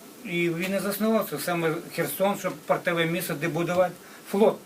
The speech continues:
Бо вихід на Чорне море тільки з'явився. Так що в нас все дуже пов'язано з, з цією історією, і дуже глибоко. І дуже добре, що ми маємо таку змогу спілкуватися, щоб знавати ще більше, більше. Ну, а молоді тим паче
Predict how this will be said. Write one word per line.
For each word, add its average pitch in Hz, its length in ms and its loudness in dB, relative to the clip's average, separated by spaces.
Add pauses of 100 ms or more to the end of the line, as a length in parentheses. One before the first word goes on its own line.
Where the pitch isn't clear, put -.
(680)
Бо 143 200 -2
вихід 156 380 0
на 156 100 0
Чорне 170 280 0
море 180 200 4
тільки 147 300 -6
з'явився. 131 480 -2 (480)
Так 143 140 -10
що - 120 -6
в 170 80 -4
нас 185 180 -4
все 185 180 -4 (120)
дуже 151 180 -6
пов'язано 151 540 -2 (200)
з, - 40 -8 (960)
з - 140 -10
цією 151 200 -2
історією, 151 560 -2
і 127 40 -4
дуже 131 320 -4
глибоко. 143 500 -4 (420)
І 160 60 -4
дуже 151 240 -2
добре, 156 280 2
що 151 140 -2
ми 156 140 2
маємо 151 400 4
таку 143 260 -6
змогу 160 420 0 (440)
спілкуватися, 156 760 0
щоб 147 280 -2
знавати 156 380 6
ще 165 120 -2
більше, 156 440 0
більше. 151 460 0
Ну, 190 60 6
а 190 100 8
молоді 180 440 2
тим 139 200 0
паче 170 440 2